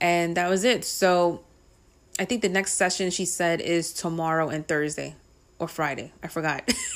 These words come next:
And, um, my son's, uh, physical therapist had called me this morning, and he wanted to know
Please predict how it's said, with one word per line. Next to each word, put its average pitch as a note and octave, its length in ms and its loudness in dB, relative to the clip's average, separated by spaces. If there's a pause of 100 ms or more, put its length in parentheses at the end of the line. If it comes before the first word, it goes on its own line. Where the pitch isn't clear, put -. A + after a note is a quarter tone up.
(1700)
And, G3+ 460 6
um, G3+ 460 6 (540)
my G3 180 4
son's, B3+ 560 0 (140)
uh, G3 300 6
physical C#4 380 4
therapist G#3 400 6
had F#3+ 180 2
called G#3+ 320 4
me A3+ 80 2
this A3+ 200 -2
morning, E3+ 540 4
and F3+ 160 0
he G3 100 2
wanted F#3 340 2
to - 120 -2
know E3+ 520 4